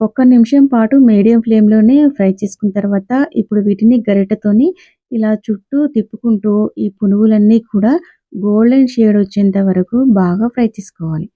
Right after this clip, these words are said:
ఇలా పునుగులన్నీ ఎర్రగా కాలే వరకు కాల్చుకున్న తర్వాత వీటన్నిటిని ఆయిల్‌లో నుంచి తీసేసుకోవాలి.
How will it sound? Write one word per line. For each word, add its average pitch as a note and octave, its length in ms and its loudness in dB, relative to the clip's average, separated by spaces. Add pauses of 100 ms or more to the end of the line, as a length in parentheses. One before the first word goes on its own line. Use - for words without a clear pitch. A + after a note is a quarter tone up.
(340)
ఇలా A#3 220 0
పునుగులన్నీ B3+ 680 2 (120)
ఎర్రగా A3 400 0
కాలే G#3 400 0
వరకు G3 400 -2
కాల్చుకున్న G3 520 -2
తర్వాత F#3+ 400 -4
వీటన్నిటిని G3+ 840 -2 (440)
ఆయిల్‌లో G#3 420 -2
నుంచి G3 280 0
తీసేసుకోవాలి. F3+ 800 -6